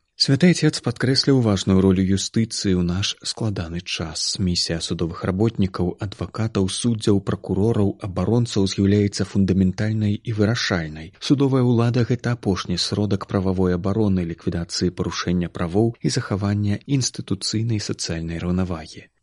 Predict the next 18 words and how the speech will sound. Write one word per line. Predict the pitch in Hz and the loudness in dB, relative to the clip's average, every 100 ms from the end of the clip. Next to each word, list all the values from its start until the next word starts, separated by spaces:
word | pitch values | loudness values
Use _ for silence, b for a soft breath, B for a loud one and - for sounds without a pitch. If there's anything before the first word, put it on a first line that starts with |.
| - | -2
"Мы | |
жывем | 139 127 123 120 | 0 2 4 2
у | |
час | - 117 101 | 2 0 0
глыбокай | 107 113 110 - 107 | 2 4 4 4 4
несправядлівасці. | 101 - 104 101 107 117 92 87 - 85 | 2 0 -2 -2 0 2 2 0 -4 -4
Шматлікія | 92 85 87 - 85 | -4 -2 -2 -2 -4
багатыя | 90 85 110 - 110 | -4 -2 -2 0 -2
становяцца | - 110 123 120 - 117 | 0 0 0 -2 -2 -2
ўсё | - 104 | 0 -2
больш | 101 104 101 - | 2 2 2 -4
магутнымі, | 87 - 120 - 117 110 | -4 -2 -4 0 2 2
а | 104 | 4
мільёны | 107 107 131 123 104 | 2 2 2 2 4
бедных | 117 117 110 - | 2 2 -2 -4
адпрэчваюцца | - - - 107 - 107 101 98 - 95 | -14 -10 -4 -4 -4 -2 -2 0 -2 -4
і | |
адкідаюцца. | 87 - 87 82 78 - - - | -4 -6 -4 -4 -6 -10 -12 -12